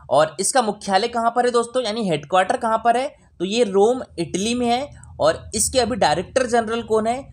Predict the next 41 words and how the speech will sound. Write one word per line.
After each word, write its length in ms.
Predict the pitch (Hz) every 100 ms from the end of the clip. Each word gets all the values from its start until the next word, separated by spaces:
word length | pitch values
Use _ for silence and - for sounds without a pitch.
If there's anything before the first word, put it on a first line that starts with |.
| - -
तो 80 |
यह 120 | 196 226
है 80 | 196
डोंग्यो, 680 | 170 180 175 233 285 269 156
इसके 260 | - 202
डायरेक्टर 400 | 156 143 147 190
जनरल 420 | 185 190 196 202
है। 160 | 214 277 -
इसके 240 | 233 - 254
बाद 300 | 196 190 214
साल 280 | - 214 247
उन्नीस 500 | 202 202 240 277 -
सौ 120 | 247 247
उनासी 580 | 180 185 185 - 262 254
में 280 | 240 254 - _ 170
Conference 680 | 175 185 - 247 262 277 - 185
of 140 | 220 - 185
एओ 460 | 208 - 214 233
ने 300 | 240 233 247 247 _ _ 139
वर्ल्ड 440 | 156 190 254 254
फूड 320 | - 233 214
डे 160 | 208 226
मनाने 340 | 208 190 180 196
की 140 | 233
घोषणा 440 | 143 156 165 220 233
की 180 | 233 214
थी। 400 | 220 233 277 -
और 180 | 160 -
इसके 280 | 208 - 269
बाद 340 | 196 175 180 185
साल 340 | 202 - 196 220 -
उन्नीस 400 | 185 202 254 240
सौ 60 | 254
इक्यासी 480 | 190 - 175 190 233
से 120 | 233
हम 200 | 208 208 160
हर 180 | 180 196
साल 360 | - 185 185 226 131
वर्ल्ड 360 | 143 196 226 220
फूड 360 | 214 175 170
डे 100 | 160